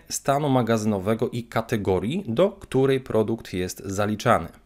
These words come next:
Trzecią z tabel jest tabela Orders, która przechowuje podstawowe informacje na temat zamówień klientów, czyli identyfikator klienta, datę i czas zamówienia,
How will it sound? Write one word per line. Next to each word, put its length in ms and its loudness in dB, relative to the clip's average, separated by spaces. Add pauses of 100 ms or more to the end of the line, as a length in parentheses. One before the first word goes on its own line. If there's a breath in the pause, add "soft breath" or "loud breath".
(100)
Trzecią 340 2
z 60 -8
tabel 320 6
jest 260 2
tabela 400 2
Orders, 560 2
która 380 0
przechowuje 520 0
podstawowe 480 0
informacje 520 -2
na 100 2
temat 320 -2
zamówień 560 2
klientów, 600 -4
czyli 300 -4
identyfikator 840 0
klienta, 640 -2 (100)
datę 720 0
i 120 -8
czas 340 -2
zamówienia, 680 2